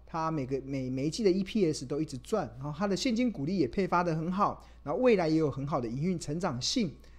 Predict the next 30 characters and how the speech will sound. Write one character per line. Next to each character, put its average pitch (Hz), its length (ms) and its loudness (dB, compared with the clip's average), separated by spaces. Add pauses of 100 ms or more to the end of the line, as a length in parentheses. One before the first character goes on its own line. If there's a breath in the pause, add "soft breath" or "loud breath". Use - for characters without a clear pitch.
(180 soft breath)
那 208 300 -4 (320)
股 143 240 -2
价 190 240 4
就 185 140 0
不 - 160 -6
可 - 180 -8
能 113 180 -8
一 165 80 -4
直 120 200 -10 (100)
低 127 140 -2
下 107 240 -8
去， 110 280 -8
它 151 160 -8
就 156 200 0
有 135 120 2
可 135 160 -6
能 104 200 -6
被 131 160 0
错 117 360 -4
杀。 110 300 -12 (180 loud breath)
那 240 120 0
错 247 260 4
杀 226 140 6
的 208 100 6
股 131 160 -8
票 143 180 2
最 143 220 0
后 131 180 0
就 127 160 -4
会 131 220 0